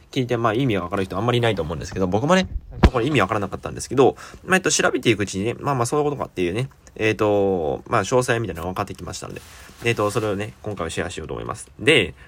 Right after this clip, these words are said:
今回一回でですね、この質問に答えるというのはなかなかきついので、そもそも途中で出てきた、えーと、ウクライナが仮想通貨を合法化する法案に署名しましたと。で、え、ウクライナはシービーディーシーの基盤にステラ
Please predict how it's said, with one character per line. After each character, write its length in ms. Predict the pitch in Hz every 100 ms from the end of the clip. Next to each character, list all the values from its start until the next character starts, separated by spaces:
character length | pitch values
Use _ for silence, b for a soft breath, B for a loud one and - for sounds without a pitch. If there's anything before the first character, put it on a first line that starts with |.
| B
今 200 | - 254
回 300 | - 101 87
一 100 | 110
回 240 | - 370 311
で 80 |
で 100 | 98
す 80 | 92
ね、 80 | 101
こ 140 | 107
の 320 | 143 160 156 165
質 220 | - 160
問 200 | 160 156
に 120 | 156
答 260 | 147 147 147
え 20 |
る 100 | 117
と 100 | 95
い 20 |
う 60 | 87
の 80 |
は 80 | 92
な 100 | 104
か 80 | 175
な 100 | 180
か 220 | 170 170 B B B
き 100 | -
つ 180 | - -
い 100 | 175
の 100 | 104
で、 220 | 95 92
そ 120 | -
も 80 | 170
そ 160 | 196 196
も 280 | 180 113 -
途 120 | 123
中 160 | 123 262
で 60 | 247
出 100 | -
て 80 |
き 60 | 139
た、 280 | 98 98 - B B
え 80 | 98
ー 20 |
と、 140 | 104
ウ 60 | 107
ク 100 | 156
ラ 80 | 180
イ 100 | 123
ナ 80 | 143
が 80 |
仮 100 | 139
想 140 | 131 156
通 220 | 151 151
貨 140 | 117
を 140 | 95 - -
合 200 | 107 117
法 180 | 120 117
化 140 | 110 110
す 100 | 123
る 160 | 127
法 320 | 120 120 120
案 80 | 117
に 140 | 120 123
署 160 | 104
名 120 | 113
し 120 | 110 104
ま 80 |
し 40 | 104
た 60 |
と。 140 | - - B B -
で、 220 | 156 - - - - _ - _ - -
え、 100 | 117
ウ 160 | 104 113
ク 100 | -
ラ 120 | 359
イ 40 |
ナ 120 | 175 101
は 180 | 101
シ 220 | 95 156 185
ー 60 |
ビ 160 | 190 190
ー 20 |
デ 60 | 185
ィ 40 |
ー 40 | 190
シ 140 | -
ー 20 |
の 80 | 147
基 100 | -
盤 200 | 101 104
に 160 | 107 98
ス 80 | -
テ 80 |
ラ 180 | 185 -